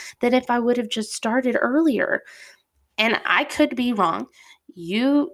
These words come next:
could not be like me. You could be one of those amazing people who hit the ground running New Year's Day and don't stop until the goal is met or the year is finished. And if you are one of those people,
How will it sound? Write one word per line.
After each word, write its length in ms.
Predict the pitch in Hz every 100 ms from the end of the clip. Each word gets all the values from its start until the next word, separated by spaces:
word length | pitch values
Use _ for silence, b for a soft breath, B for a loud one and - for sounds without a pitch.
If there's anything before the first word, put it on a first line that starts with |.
| -
could 220 | 269 277
not 180 | 233 226
be 140 | 196
like 220 | 175 -
me. 200 | - - - _ _ - -
You 260 | 196 220
could 120 | 294 294
be 120 | 247
one 160 | 226
of 120 | 214 220
those 180 | 208
amazing 840 | 196 190 196 202 214 214 233 202 196
people 440 | 190 185 180 180 B B
who 100 | -
hit 200 | 220 220
the 60 | 220
ground 400 | 208 208 208 202
running 360 | 208 196 185 190
New 160 | 196
Year's 260 | 190 185 185
Day 380 | 190 180 175 180 B -
and 160 | 190
don't 220 | 185 196
stop 300 | 202 - 185
until 240 | 190 185 190
the 80 | 185
goal 260 | 190 185
is 160 | 185 190
met 260 | 185 196
or 120 | 190 190
the 80 |
year 200 | 180 175
is 140 | 175 -
finished. 500 | 190 170 185 - - _ _ _
And 100 | 196
if 100 | 196
you 200 | 196 196 170
are 260 | 165 180
one 140 | 208 233
of 140 | 233
those 240 | 254 247
people, 560 | - 262 269 285 302 294